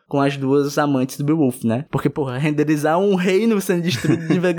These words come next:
Speaker 1: custar muito
Speaker 2: É,
Speaker 1: dinheiro,
Speaker 2: o,
Speaker 1: saca?
Speaker 2: o salto temporal, né? Ele acontece na, no último terço do filme. Podia ser na metade, assim. E eu acho particularmente muito interessante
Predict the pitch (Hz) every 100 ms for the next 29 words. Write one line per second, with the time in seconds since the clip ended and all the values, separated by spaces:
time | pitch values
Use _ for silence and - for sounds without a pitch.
0 | 165 - 180 165 175 120 170 151 117 117
1 | - 104 110 - 139 - 147 131 107 113
2 | 147 113 120 151 143 104 113 120 110 120
3 | 131 143 135 135 127 143 - 233 185 -
4 | - - 95 80 - 107 160 175 - 165
5 | 339 185 139 123 - 104 95 _ 123 131
6 | 135 160 135 117 117 123 117 120 - 117
7 | 113 117 135 151 147 127 - 117 123 -
8 | 147